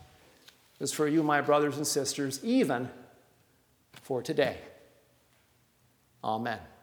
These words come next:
The blessing of God, Father, Son, and Holy Spirit be among us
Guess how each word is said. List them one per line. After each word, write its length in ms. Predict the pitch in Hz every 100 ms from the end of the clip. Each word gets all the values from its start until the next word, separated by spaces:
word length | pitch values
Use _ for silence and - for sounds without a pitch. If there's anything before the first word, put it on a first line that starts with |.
| _ _ _ _ _ _ _ _ _ _ _ _ _
The 80 | 165
blessing 360 | 156 185 185 185
of 140 | 156
God, 320 | 170 180 175
Father, 340 | - 175 180 175
Son, 200 | 180 185
and 120 | 175
Holy 260 | 165 170
Spirit 440 | 165 - 175 175 156
be 100 | 170
among 340 | 160 175 220
us 540 | 233 240 233 - -